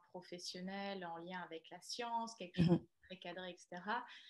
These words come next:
Speaker 1: C'est vrai que moi aussi, j'ai souffert, euh, d'hyperphagie et je suis d'une formation psychologue.
Speaker 2: Ouais.
Speaker 1: Donc, euh, c'est un peu comme si on imaginait que,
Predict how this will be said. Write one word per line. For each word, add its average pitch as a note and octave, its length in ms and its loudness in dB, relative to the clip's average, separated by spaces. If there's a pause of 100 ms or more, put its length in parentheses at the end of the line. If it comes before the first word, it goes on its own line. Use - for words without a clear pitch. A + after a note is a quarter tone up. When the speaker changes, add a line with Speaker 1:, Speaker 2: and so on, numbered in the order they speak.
(180)
Speaker 1:
C'est F#3+ 120 -6
vrai G3 80 0
que F3+ 100 -10
moi F#3 200 -2
aussi, G3 300 -6
j'ai F3+ 120 -4
souffert, F#3+ 520 -4
euh, F#3 360 -6
d'hyperphagie F3+ 880 -4
et A3 180 4
je F#3 140 -4
suis A3 340 -6
d'une F#3+ 200 -10
formation F3+ 500 -4
psychologue. G#3 640 -4 (160)
Speaker 2:
Ouais. E3+ 340 10 (340)
Speaker 1:
Donc, F#3 160 -10
euh, F3+ 360 2
c'est F#3 80 0
un F#3 160 2 (120)
peu B3 220 2 (360)
comme F#3+ 180 -2
si - 180 -6
on G#3+ 160 2
imaginait G3 920 0
que, A3+ 60 -4